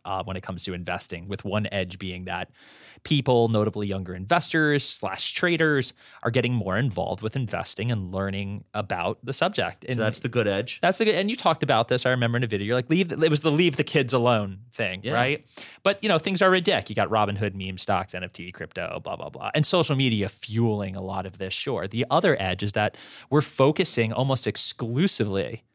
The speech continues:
Speaker 1: on investing when here we are in a wealth management firm as a wealth manager, w-, we don't start the conversation with investing. That's not where, it, it's the sexiest thing, which is how we get people into it. But, you know, no one's tweet, no one's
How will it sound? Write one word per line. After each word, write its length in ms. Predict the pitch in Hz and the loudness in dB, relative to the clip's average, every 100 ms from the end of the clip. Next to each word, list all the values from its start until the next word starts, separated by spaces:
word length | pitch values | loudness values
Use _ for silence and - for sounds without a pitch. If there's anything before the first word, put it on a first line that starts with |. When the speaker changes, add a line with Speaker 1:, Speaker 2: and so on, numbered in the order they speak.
| _ _ _ _ - | _ _ _ _ 2
Speaker 1:
on 220 | 123 120 | 4 4
investing 680 | 113 104 127 156 - 98 92 | 2 4 2 2 0 0 0
when 300 | 104 104 101 | 0 0 -2
here 220 | 107 131 | -2 -2
we 140 | 120 | 0
are 320 | 117 135 101 107 | 4 4 4 0
in 140 | 95 | -4
a 80 | 95 | -6
wealth 240 | 98 110 | -4 -2
management 320 | 110 98 95 92 | 0 -2 -2 -4
firm 260 | 95 117 | -2 -2
as 120 | 104 | -4
a 40 | 107 | -4
wealth 160 | 101 | -6
manager, 400 | 117 156 139 110 113 | -2 -2 0 0 -2
w-, 220 | - 107 | -4 -10
we 160 | 131 202 | -2 2
don't 160 | 508 - | 2 2
start 440 | - - 98 90 | 0 0 0 0
the 80 | - | -4
conversation 840 | - 110 87 92 - 98 - 98 | -2 -2 -2 -4 -4 -2 -2 -4
with 160 | 92 95 | -6 -8
investing. 640 | 90 87 82 - 165 208 - - - | -8 -6 -6 -2 -4 -4 -8 -10 2
That's 200 | 208 - | 2 4
not 200 | 254 233 | 2 4
where, 320 | 143 123 113 - | 6 6 6 4
it, 140 | 185 | 0
it's 140 | - - | 0 -2
the 80 | |
sexiest 440 | - 269 - 196 - | 0 0 2 0 2
thing, 180 | 269 165 | 0 0
which 160 | 123 | -2
is 100 | 120 | -2
how 140 | 170 143 | 0 2
we 80 | 123 | 2
get 160 | 143 | 0
people 360 | - 135 110 104 196 | 0 -4 -2 -2 -4
into 360 | 262 - 107 | -6 -2 0
it. 200 | 95 78 - - - - | 0 0 -6 -20 -8 2
But, 300 | 123 117 - | 4 4 -2
you 260 | 143 147 123 | -10 -4 -4
know, 60 | |
no 100 | 95 | -2
one's 140 | 113 - | -2 -4
tweet, 340 | - 104 107 | -6 -6 -4
no 100 | 131 | -2
one's 240 | 110 90 | -2 -4